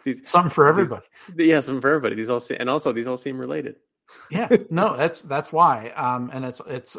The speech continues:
Speaker 1: it's all gonna, um, uh, culminate with screaming. So yes, absolutely. So,
Speaker 2: <laughs>
Speaker 1: um, so for people to, uh, learn more about fish, rats, cockroaches, and screaming, uh, where should we send them?
Speaker 2: Yeah, they need to go to, uh,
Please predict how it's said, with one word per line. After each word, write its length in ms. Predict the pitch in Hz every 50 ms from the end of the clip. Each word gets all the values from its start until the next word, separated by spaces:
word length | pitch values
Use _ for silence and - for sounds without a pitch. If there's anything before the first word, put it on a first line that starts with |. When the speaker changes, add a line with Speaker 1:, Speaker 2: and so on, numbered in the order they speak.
| - _
Speaker 1:
it's 260 | 131 117 113 113 -
all 160 | 131 123 127
gonna, 380 | 123 117 127 120 120 110 113 - _ _ _ _ _ _ _ _ _ _
um, 380 | 127 120 113 113 110 104 117 - _ -
uh, 140 | 131 117 120
culminate 460 | - - 156 143 143 139 131 131 131
with 120 | - 113 110
screaming. 480 | - - 139 139 135 127 104 90 87
So 240 | - - 107 110 107 -
yes, 360 | 135 120 98 - - - _ _ _ _
absolutely. 600 | 123 120 120 - - 117 113 - - - - - -
So, 300 | - - - 117 107 113 190 - - - - 165
Speaker 2:
<laughs> 280 | - _ - - - _
Speaker 1:
um, 280 | 135 123 113 110 107 - _ _ _ _ _ _ _ _ _ _ _ _ _ _ _ _ _ _
so 140 | - 170 160
for 160 | 165 - 165
people 380 | - - 185 185 185 196 180 165
to, 340 | - - 180 165 151 147 170
uh, 260 | 180 151 143 143 143 -
learn 220 | 143 151 156 143
more 180 | 135 139 160 165
about 300 | 156 131 131 127 - -
fish, 260 | - 143 123 - -
rats, 320 | 120 120 117 120 120 - -
cockroaches, 720 | _ - 135 123 123 - 139 127 120 - - 123 110 113
and 120 | 113 107
screaming, 560 | - - 135 123 127 143 139 117 101 113 123 _
uh, 160 | - 113 113 110
where 180 | 113 117 117 110
should 160 | - 127 117
we 100 | 113 110
send 220 | 107 - 117 123 117
them? 120 | 104 _ _ _ _ _ _ _ _ _ _ _ _
Speaker 2:
Yeah, 220 | 135 143 147 -
they 160 | - 120 113
need 160 | 110 110 110 -
to 80 | 117
go 140 | - - 104
to, 300 | 98 - - 107 101 101
uh, 120 | 101 107